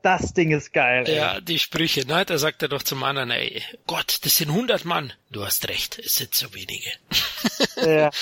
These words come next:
Speaker 2: Also so
Speaker 1: Die
Speaker 2: um
Speaker 1: hätten
Speaker 2: mich
Speaker 1: mehr
Speaker 2: auf
Speaker 1: bringen sollen. Ey, da, ey, da, also da ist richtig auch die letzten fünf Minuten, da saß ich wirklich im Kino und da habe ich echt gedacht, dass sie sich trauen, so reaktionär zu sein. Also, weil die,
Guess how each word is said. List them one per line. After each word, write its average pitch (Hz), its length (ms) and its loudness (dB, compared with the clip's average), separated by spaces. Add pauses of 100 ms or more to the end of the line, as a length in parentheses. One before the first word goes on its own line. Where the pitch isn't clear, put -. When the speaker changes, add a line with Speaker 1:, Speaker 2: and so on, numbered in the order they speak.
(280)
Speaker 2:
Also 147 260 0
so 143 120 0
Speaker 1:
Die 151 80 4
Speaker 2:
um 175 80 6
Speaker 1:
hätten 170 140 2
Speaker 2:
mich 165 100 2
Speaker 1:
mehr 165 140 6
Speaker 2:
auf 143 60 2
Speaker 1:
bringen 165 140 0
sollen. 165 160 2
Ey, 180 160 6
da, 202 100 4
ey, 190 200 2
da, 175 140 4
also 170 300 0
da 196 140 4
ist 202 160 -2
richtig 202 240 0
auch 202 120 2 (240)
die 190 100 2
letzten 214 380 2
fünf 247 340 0
Minuten, 170 280 2
da 165 120 6
saß 190 240 4
ich 165 80 -2
wirklich 220 300 2
im 202 120 2
Kino 202 340 4
und 170 140 2 (260)
da 165 160 6
habe 196 80 8
ich 190 120 0
echt 180 160 2
gedacht, 175 260 4
dass 156 180 -2
sie 170 140 0
sich 160 260 -2
trauen, 190 600 4 (160)
so 175 340 6
reaktionär 135 840 2
zu - 120 -8
sein. 123 460 0 (320)
Also, 156 300 2
weil 165 140 6
die, 165 260 0